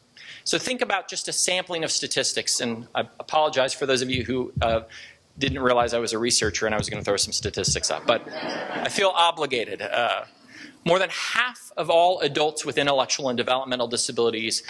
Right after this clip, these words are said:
who are, are receiving formal services in our country have not been part of a religious service or any kind of spiritual practice at all in the prior month.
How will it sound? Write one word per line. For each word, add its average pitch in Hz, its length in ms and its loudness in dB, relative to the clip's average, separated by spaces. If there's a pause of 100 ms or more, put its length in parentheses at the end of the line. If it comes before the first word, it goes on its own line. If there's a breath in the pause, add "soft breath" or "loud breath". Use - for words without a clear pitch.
(140 loud breath)
who 135 160 2
are, 127 260 4
are 120 80 2
receiving 160 500 2
formal 151 380 2
services 139 500 2
in 117 80 2
our 117 120 4
country 131 520 0 (220 loud breath)
have 135 140 -4
not 175 240 -2
been 175 120 -6
part 170 280 4
of 151 80 -4
a - 20 -2
religious 143 420 2
service 143 520 0
or 131 120 6
any 147 180 0
kind 143 180 -4
of 117 60 -2
spiritual 143 400 -2
practice - 420 0
at 123 100 4
all 143 280 4
in 123 100 -4
the 120 80 -2
prior 110 340 2
month. - 460 -6